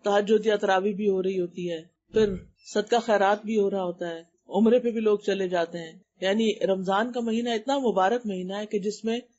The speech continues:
सारी नेकियां बैक वक्त हो रही होती हैं, इकट्ठी हो जाती हैं। आम दिनों में हम कभी एक काम करते हैं, कभी दूसरा करते हैं, कभी रोजा रख लिया, कभी नहीं रखा, कभी सदका खैरात ज्यादा हो गया, कभी नहीं हुआ। लेकिन रमजान में ये चीजें एक प्लानिंग के तहत और एक शौक और एक मोहब्बत के तहत और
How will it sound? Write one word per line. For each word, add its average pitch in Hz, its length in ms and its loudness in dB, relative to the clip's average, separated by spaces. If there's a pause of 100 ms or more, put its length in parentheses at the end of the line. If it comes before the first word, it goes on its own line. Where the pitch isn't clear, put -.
सारी 254 420 2
नेकियां 277 480 0
बैक 220 280 4
वक्त 254 260 -2
हो 190 100 4
रही 175 160 0
होती 165 300 -4
हैं, 165 80 -12
इकट्ठी 202 320 -2
हो 208 140 6
जाती 151 320 0
हैं। 143 80 -20 (160)
आम 226 240 2
दिनों 247 240 2
में 247 100 -2
हम 233 160 -2
कभी 226 260 0
एक 214 140 2
काम 202 220 0
करते 190 260 -2
हैं, 196 80 -6
कभी 196 160 -2
दूसरा 190 320 -4
करते 180 320 -4
हैं, 175 140 -8
कभी 185 200 -4
रोजा 190 260 2
रख 180 220 -2
लिया, 185 160 -2
कभी 180 240 -4
नहीं 196 160 -2
रखा, 170 360 -4 (340)
कभी 202 140 2
सदका 202 320 0
खैरात 185 340 0
ज्यादा 175 260 0
हो 185 120 2
गया, 185 140 -2
कभी 185 240 -2
नहीं 202 180 0
हुआ। 170 420 -2 (300)
लेकिन 214 260 4
रमजान 208 460 2
में 233 140 -4
ये 226 160 -2
चीजें 214 420 -4 (340)
एक 208 220 2
प्लानिंग 233 380 2
के 240 80 0
तहत 185 380 -2
और 190 140 0
एक 180 120 -2
शौक 214 360 0 (320)
और 208 100 4
एक 208 80 6
मोहब्बत 214 480 2
के 220 80 0
तहत 202 360 0
और 185 300 -2